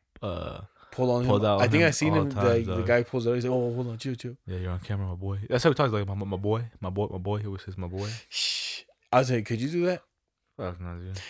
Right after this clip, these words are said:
Speaker 2: If you could ask the people, like, one question, like, you know how those man on the street questions?
Speaker 1: Mm-hmm.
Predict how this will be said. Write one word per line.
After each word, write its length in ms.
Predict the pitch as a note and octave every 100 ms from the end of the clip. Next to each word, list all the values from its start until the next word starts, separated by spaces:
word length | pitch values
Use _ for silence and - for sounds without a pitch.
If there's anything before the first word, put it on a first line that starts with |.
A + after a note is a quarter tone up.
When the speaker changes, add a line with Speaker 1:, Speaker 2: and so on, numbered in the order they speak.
| -
Speaker 2:
If 120 | E3+
you 100 | G#3
could 120 | G#3+ F#3
ask 160 | F#3+
the 80 | -
people, 280 | - E3+ D3+
like, 140 | C3+
one 220 | B2 C3 C3
question, 480 | D3 C#3+ - D3
like, 220 | B2 A2 B2
you 80 | B2+
know 60 |
how 60 | B2+
those 240 | A2+ A2+
man 180 | A2+ A#2
on 100 | G#2+
the 60 | G#2
street 220 | - A#2+
questions? 440 | C#3 C3+ D3+ -
Speaker 1:
Mm-hmm. 120 | G#2